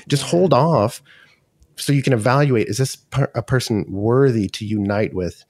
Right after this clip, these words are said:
Speaker 2: Yeah.
Speaker 1: mentally, emotionally, and then physically?"
Speaker 2: Yeah,
Speaker 1: That's why
Speaker 2: we
Speaker 1: the Bible holds the physical to the end.
Speaker 2: And the living together part. I mean, that's very, quote, normal in Christian
Speaker 1: Yeah.
Speaker 2: relationships now around me. I mean, I, I've been surprised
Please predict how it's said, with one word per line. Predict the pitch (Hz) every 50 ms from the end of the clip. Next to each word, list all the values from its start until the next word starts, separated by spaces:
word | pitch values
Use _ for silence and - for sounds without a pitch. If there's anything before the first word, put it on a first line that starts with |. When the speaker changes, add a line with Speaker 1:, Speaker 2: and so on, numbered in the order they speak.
| _ _ _ _ -
Speaker 2:
Yeah. | 151 131 127 127 127 -
Speaker 1:
mentally, | 110 117 127 135 - - 127 127 123
emotionally, | - 107 107 107 110 110 - - 117 107 107 110 110
and | - - 95 92 85
then | - 95 95 98
physically?" | 90 - - 82 73 - - - - - - - - - - _ _
Speaker 2:
Yeah, | - 110
Speaker 1:
That's | 104 - 170
why | 185 -
Speaker 2:
we | 110 98
Speaker 1:
the | - - 98
Bible | 104 101 92 92 - - -
holds | 113 117 113 107
the | - -
physical | - - 107 95 - - 95 87
to | - -
the | 85 87 90 87
end. | 82 - 82 - - _ _ _
Speaker 2:
And | 208 214 208 202 175
the | - 208 196 196 190 190 185 185 180 180 -
living | 208 196 202 233 240 247 226 214
together | - 190 190 185 170 170 160
part. | - - 160 147 151 - -
I | - 185
mean, | 190 202 190
that's | 202 214 247 -
very, | 208 220 254 262 269 262 247 - - _ -
quote, | - - 233 226 220 - -
normal | 185 190 202 214 233 254 240 233 208
in | 202 185 175
Christian | - 220 - - - 214 196 185 180 180 170 165 - _ _ _ _ _ _ _
Speaker 1:
Yeah. | -
Speaker 2:
relationships | 202 185 185 214 - - 403 349 - 208 - - - - - - _
now | 190 190 180 165 151 160 -
around | 196 202 208 202 196 202 190 175 170
me. | 180 202 285 330 240 240 320 - _ - - - - - -
I | - 214
mean, | 226 220
I, | 214 220 -
I've | - 214 240 262 233
been | 277 277 254 240 233 226 214 196 -
surprised | - - - 254 - - - 240 233 254 262 226 185 170 170 170 160 - - -